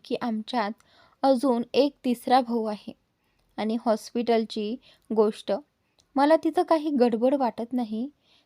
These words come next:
ते फक्त ऋतुकचे बहाणे आहेत. त्याला तिथं राहायचं नाही म्हणून तो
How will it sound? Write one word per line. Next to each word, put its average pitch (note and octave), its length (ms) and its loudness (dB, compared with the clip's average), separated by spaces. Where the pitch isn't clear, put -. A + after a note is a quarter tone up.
ते D4+ 100 4
फक्त D#4+ 280 -2
ऋतुकचे D4+ 580 0
बहाणे B3 460 0
आहेत. G#3 220 -6
त्याला A3+ 260 2
तिथं A3+ 240 -4
राहायचं A3 500 -4
नाही A3+ 300 -4
म्हणून B3+ 360 -2
तो B3 340 -2